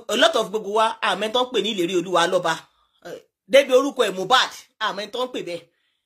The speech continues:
Ṣó ti yé yín? Ìgbà tí Anonymous predict write up yẹn, èmi rí ní last year. But mi mẹ́tọ́ ń pè bẹ́ẹ̀. Wọ́n kàn sọ pé a single name ìlérí Olúwa Alọ́ba.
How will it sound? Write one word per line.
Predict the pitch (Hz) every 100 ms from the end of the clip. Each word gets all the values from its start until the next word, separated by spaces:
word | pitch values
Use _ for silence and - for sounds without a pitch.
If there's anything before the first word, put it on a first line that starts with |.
| _ _ _ _ _
Ṣó | - 254
ti | 240
yé |
yín? | 233 254 285 _ _ _ _ _ -
Ìgbà | 214 302
tí | -
Anonymous | 427 339 381 392 370 285 294
predict | 330 302 294
write | 240 254 240
up | 214 196
yẹn, | 196 185 - _ _ _ _ _ _ _ 220
èmi | 247 320
rí | 320
ní | 339
last | 330 311 -
year. | 277 254 180 - _ _ _ _ _ _ _ _ _ _ _ _ _ -
But | 254 269 262 -
mi | 262 302
mẹ́tọ́ | 285 285 349
ń | -
pè | 262
bẹ́ẹ̀. | 240 254 - _ _ _ -
Wọ́n | 302
kàn | 330 254
sọ | 247
pé | 247 277 285 285 - _
a | 202 214 208
single | 277 311 302 302 285
name | 269 269 269
ìlérí | 196 202 240 254
Olúwa | 233 233 233 220 220 220 _ _ _ _ 202
Alọ́ba. | 233 262 269 220